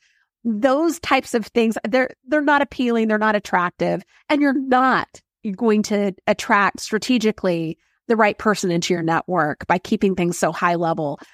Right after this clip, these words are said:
We all have to be a little vulnerable from time to time in order for people to really get to know, like, and trust us. Because when that happens,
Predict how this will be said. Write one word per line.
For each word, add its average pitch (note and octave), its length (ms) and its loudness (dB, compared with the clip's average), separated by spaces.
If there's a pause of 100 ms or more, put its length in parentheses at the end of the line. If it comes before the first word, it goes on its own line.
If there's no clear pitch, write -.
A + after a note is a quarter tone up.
We F4+ 80 6
all A#4+ 200 2
have A#4 120 2
to C#4 80 2
be B3 100 4
a A#3+ 60 4
little A#3+ 200 2
vulnerable G3 440 0
from - 200 -4
time - 240 -2
to G3 80 -8
time F3+ 480 -4
in G3 180 0
order G#3 220 2
for G3+ 140 -2
people G3 260 -2
to F#3 80 -2
really F#3+ 180 0
get F#3 160 0
to G3 100 -2
know, F3 160 2
like, E3+ 200 -2
and - 100 -6
trust - 400 -12
us. - 300 -6 (280)
Because A#3+ 300 0
when G#3+ 160 2
that C#4 220 2
happens, G#3+ 680 -4